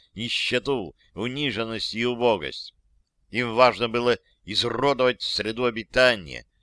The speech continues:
искалечить то, что они видели перед собой, и сотворенное природой, и рукотворное. Только этим можно было объяснить, что группа мексиканцев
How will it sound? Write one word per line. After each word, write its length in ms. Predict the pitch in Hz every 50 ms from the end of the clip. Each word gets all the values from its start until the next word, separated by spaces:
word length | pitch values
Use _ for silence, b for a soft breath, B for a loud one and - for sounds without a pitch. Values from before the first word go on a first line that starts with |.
| b b b b b
искалечить 720 | b 101 107 - - 123 123 131 143 127 - 127 123 -
то, 200 | - 131 135 131
что 180 | - - - 120
они 180 | 123 123 120
видели 320 | 117 123 135 117 117 117 120
перед 400 | - _ 107 107 120 123 - -
собой, 560 | - - - 113 120 127 127 120 110 98 - b b b b b
и 80 | - 85
сотворенное 960 | - - 92 85 - 90 87 113 135 147 143 139 139 131 131 131 131 131 131
природой, 680 | 113 - - - 117 123 120 120 120 120 113 113 113 113
и 320 | - _ - 92 117 131 -
рукотворное. 1120 | - 95 101 104 - - 104 95 - 92 90 98 104 107 107 107 110 98 82 67 57 53 - _ _ _ _ _ _ _ _ _ _ _
Только 260 | 135 151 151 - 190
этим 320 | 190 190 - 165 180 180
можно 280 | 175 175 160 135 131 139
было 240 | 131 127 123 120 120
объяснить, 720 | 117 104 110 117 113 - - - 120 147 143 - - b b b b b b b b b
что 200 | - - 110 117
группа 380 | 123 151 160 156 - - 101
мексиканцев 840 | 101 104 110 101 - - 135 127 - 165 165 165 151 - - 143 135